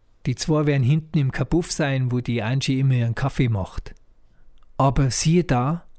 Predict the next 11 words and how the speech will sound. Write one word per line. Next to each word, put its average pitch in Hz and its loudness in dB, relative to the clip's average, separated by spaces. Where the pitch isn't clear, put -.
hinten 175 2
im 190 2
Kabuff - -2
stehen 139 2
zwei 160 0
kleine, 143 0
dicke 139 -2
Kanonen, 139 2
zielen 185 2
aufs 123 -2
Fenster 147 0